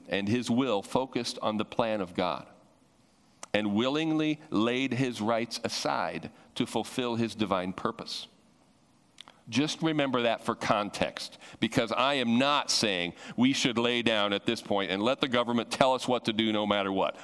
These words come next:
I ain't there, folks. <sighs> The stay-at-home, the no-gathering restrictions, uh, those are a discussion for another day. For now, things have settled down in that regard.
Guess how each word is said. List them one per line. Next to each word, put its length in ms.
I 100
ain't 220
there, 240
folks. 460
<sighs> 60
The 120
stay-at-home, 880
the 80
no-gathering 800
restrictions, 880
uh, 280
those 280
are 120
a 60
discussion 640
for 200
another 300
day. 420
For 200
now, 480
things 240
have 140
settled 360
down 280
in 80
that 180
regard. 480